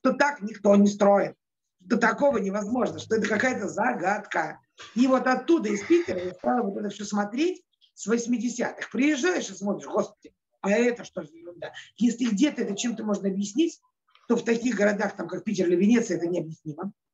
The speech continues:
Вот. А далее, вот я говорю, едем по стране, едем в другие страны.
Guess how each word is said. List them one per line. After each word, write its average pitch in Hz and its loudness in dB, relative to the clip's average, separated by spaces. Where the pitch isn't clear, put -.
Вот. 226 2
А 254 -2
далее, 254 -6
вот 196 -10
я 202 -4
говорю, 185 -4
едем 208 0
по 190 -12
стране, 214 -4
едем 277 4
в - -2
другие 269 2
страны. 165 -6